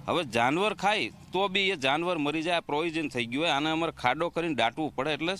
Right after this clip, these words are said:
આ તો, અ, કુદરતનું પડ્યા ઉપર પાટું મારવા જેવી પરિસ્થિતિ થઈ છે. એટલે મારી તો સરકારશ્રીને વિનંતી છે કે ખેડૂતોને સહાય નહીં,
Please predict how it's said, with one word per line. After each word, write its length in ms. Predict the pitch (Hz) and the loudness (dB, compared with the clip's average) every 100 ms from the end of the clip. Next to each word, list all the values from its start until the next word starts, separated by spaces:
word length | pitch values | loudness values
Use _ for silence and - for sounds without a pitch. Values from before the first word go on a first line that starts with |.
| - | -2
આ 100 | 107 | 0
તો, 260 | 123 170 165 | 0 0 0
અ, 480 | - - 110 110 - | -2 -4 -2 -2 -4
કુદરતનું 560 | 127 147 175 139 104 - - - - - - | -2 0 0 0 -2 -4 -14 -20 -20 -20 -6
પડ્યા 240 | - 180 190 | 0 4 2
ઉપર 240 | 180 180 | 2 -2
પાટું 400 | - 139 139 160 | 2 2 2 2
મારવા 240 | 147 151 | 2 2
જેવી 200 | 147 151 | 0 -2
પરિસ્થિતિ 520 | 143 123 131 - 135 143 | -2 -2 -2 -4 -6 -4
થઈ 220 | 127 127 | -2 -2
છે. 160 | - | -2
એટલે 640 | 170 - - - - 123 127 | -6 -8 -20 -20 -6 0 2
મારી 300 | 123 139 151 | 4 2 2
તો 280 | 156 147 | 0 0
સરકારશ્રીને 640 | 120 139 127 156 143 156 143 | 0 -4 0 -2 0 -2 0
વિનંતી 460 | 123 151 180 151 | 2 0 0 -4
છે 200 | 120 120 | -2 -4
કે 160 | 101 120 | -2 -4
ખેડૂતોને 580 | - 139 156 - 156 147 | -2 -4 -2 -2 0 0
સહાય 400 | 123 117 156 160 | 0 2 2 2
નહીં, 260 | 156 101 | 0 0